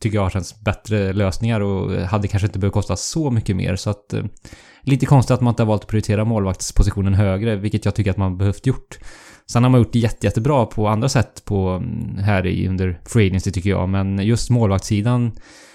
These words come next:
nej, känns ju fortsatt som ett aber, och märkligt att man valde att förlänga med Smith tycker jag, som ju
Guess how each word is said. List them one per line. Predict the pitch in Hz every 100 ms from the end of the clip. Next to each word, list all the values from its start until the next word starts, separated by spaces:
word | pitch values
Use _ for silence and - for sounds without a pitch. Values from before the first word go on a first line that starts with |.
| _ -
nej, | 110 117
känns | - -
ju |
fortsatt | 110 120 - 135 -
som | 110
ett | 107
aber, | 107 95 104 117
och | 107
märkligt | 113 110 92 123 117
att | -
man | 101
valde | 95 92
att | 90
förlänga | 98 95 110
med | 110
Smith | 98 90 -
tycker | 92 87
jag, |
som | - 92
ju | 90